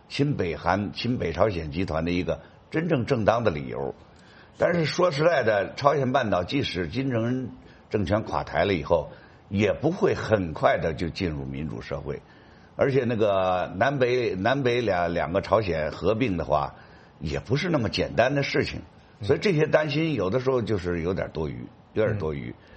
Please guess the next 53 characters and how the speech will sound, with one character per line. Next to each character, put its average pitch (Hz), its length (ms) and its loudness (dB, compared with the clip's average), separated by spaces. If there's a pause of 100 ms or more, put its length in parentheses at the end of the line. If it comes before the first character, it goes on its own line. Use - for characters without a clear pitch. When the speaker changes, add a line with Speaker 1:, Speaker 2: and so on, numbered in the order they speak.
(400)
Speaker 1:
但 127 160 4
是 123 120 4
呢， 101 320 4
我 82 180 0
觉 104 160 2
得 123 100 4
很 90 220 -2
重 147 120 2
要 123 100 2
一 107 80 0
条 82 240 0
还 82 220 0
是 85 140 0
一 78 120 -2
个， 71 160 -2
有 71 200 -4
一 82 120 -4
个 82 240 -2 (300)
利 101 220 -2
益 73 60 -6
集 90 160 -4
团 80 220 -6
在 73 80 -2
这 - 120 -6
儿 73 160 -2 (280)
作 87 120 -2
为 82 120 -2
阻 90 260 0
挡 117 140 4 (140)
因 78 200 -4
素 - 180 -8 (140)
很 67 220 -14
重 80 180 -4
要。 - 220 -12 (260)
Speaker 2:
嗯， 113 260 -4 (540)
中 175 200 0
国 135 400 2
谈 127 220 -4
到 131 200 2
这 127 100 -2
个 107 540 -2 (100)
朝 139 160 2
鲜 135 240 0
半 131 260 2
岛 101 260 2 (100)
未 135 200 2
来 110 260 0
的 107 260 2
发 127 260 2
展 107 240 0
的 107 80 -2
目 131 220 -2
标 127 480 0